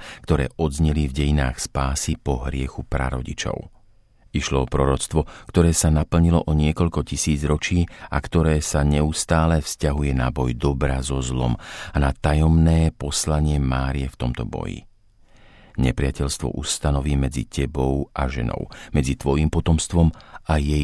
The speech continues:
potomstvom. Ono ti rozšliape hlavu a ty mu zraníš petu.“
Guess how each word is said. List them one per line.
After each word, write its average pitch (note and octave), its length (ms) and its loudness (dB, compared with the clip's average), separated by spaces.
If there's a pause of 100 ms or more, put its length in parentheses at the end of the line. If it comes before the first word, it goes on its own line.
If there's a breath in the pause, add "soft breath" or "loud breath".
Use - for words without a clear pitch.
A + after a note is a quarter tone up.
potomstvom. G#1+ 720 -6 (560 soft breath)
Ono C#2 240 2
ti - 80 -4
rozšliape C#2 480 -2
hlavu C2+ 400 0 (240)
a C#2+ 80 2
ty C#2 240 -2
mu C2 160 0
zraníš B1 480 -4
petu.“ - 320 -8